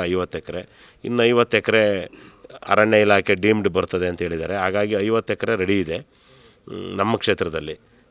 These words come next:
ಚಿಕ್ಕಮಗಳೂರು ವಿಧಾನಸಭಾ ಕ್ಷೇತ್ರದಲ್ಲಿ. ಈಗಾಗಲೇ ನಮ್ಮ ಸರ್ಕಾರ ಏನು ಅರಣ್ಯ ಭೂಮಿ ಮತ್ತು ಕಂದಾಯ ಭೂಮಿಗೆ ಸಂಬಂಧಪಟ್ಟಂತೆ, ಆ,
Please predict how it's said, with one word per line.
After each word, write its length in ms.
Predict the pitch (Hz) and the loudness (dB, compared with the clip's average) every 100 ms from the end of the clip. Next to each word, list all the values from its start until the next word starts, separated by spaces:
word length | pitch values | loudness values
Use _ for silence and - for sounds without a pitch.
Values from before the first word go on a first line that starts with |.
| - | -12
ಚಿಕ್ಕಮಗಳೂರು 320 | 92 101 101 | -2 0 2
ವಿಧಾನಸಭಾ 440 | 95 95 101 87 | 0 -2 -2 -6
ಕ್ಷೇತ್ರದಲ್ಲಿ. 640 | 85 85 78 76 76 73 - _ _ - | -4 -6 -6 -10 -10 -12 -14 _ _ -8
ಈಗಾಗಲೇ 500 | 95 95 104 107 107 | -4 0 2 2 2
ನಮ್ಮ 260 | 101 101 | 0 -2
ಸರ್ಕಾರ 420 | 92 95 - 104 107 101 - _ _ _ - | -4 -4 0 2 4 2 -2 _ _ _ 0
ಏನು 320 | 95 104 98 | 4 6 6
ಅರಣ್ಯ 320 | 92 104 107 | 4 4 4
ಭೂಮಿ 340 | 95 101 107 113 | 4 2 2 0
ಮತ್ತು 300 | 101 - 98 | 0 -2 -2
ಕಂದಾಯ 380 | 95 98 104 | 0 4 4
ಭೂಮಿಗೆ 420 | 101 98 101 95 92 | 4 2 0 -2 -2
ಸಂಬಂಧಪಟ್ಟಂತೆ, 880 | 92 98 98 98 90 92 92 98 | -4 -4 -4 -4 -2 -2 0 0
ಆ, 540 | 85 _ - - - | -2 _ -20 -20 -16